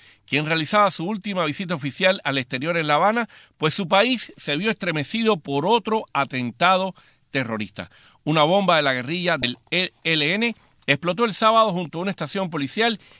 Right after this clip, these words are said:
y dejó catorce heridos en el noroeste de Colombia, cerca de la frontera con Venezuela, a seis días de la investidura del presidente electo Abelardo del Espriella. La agencia A F P informa.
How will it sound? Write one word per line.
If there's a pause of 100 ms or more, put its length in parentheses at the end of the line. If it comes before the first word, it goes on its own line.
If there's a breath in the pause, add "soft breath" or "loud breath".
(120 soft breath)
y
dejó
catorce
heridos (300 soft breath)
en
el
noroeste
de
Colombia,
cerca
de
la
frontera
con
Venezuela, (400 soft breath)
a
seis
días
de
la
investidura (320 soft breath)
del
presidente
electo
Abelardo
del
Espriella. (300 soft breath)
La
agencia
A
F
P (120)
informa.